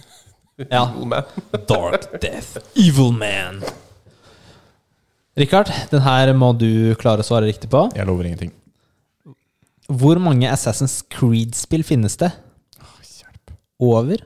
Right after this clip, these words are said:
Speaker 1: eller under tjue?
Speaker 3: Å, vet du hva, teller du? Når du teller nå, teller du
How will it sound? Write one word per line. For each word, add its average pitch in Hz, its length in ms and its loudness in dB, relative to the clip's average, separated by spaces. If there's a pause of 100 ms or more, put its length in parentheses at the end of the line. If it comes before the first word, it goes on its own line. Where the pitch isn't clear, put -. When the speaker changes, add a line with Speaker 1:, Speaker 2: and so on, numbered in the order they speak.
(160)
Speaker 1:
eller 156 220 0
under 117 180 0
tjue? 120 300 -2 (1200)
Speaker 3:
Å, 113 240 -6
vet 95 120 -8
du 101 40 -2
hva, 95 160 -2
teller 85 280 -6
du? 78 100 -10 (500)
Når 104 160 0
du 101 160 2
teller 85 280 -4
nå, 71 120 -10 (760)
teller 90 320 -6
du 82 280 -6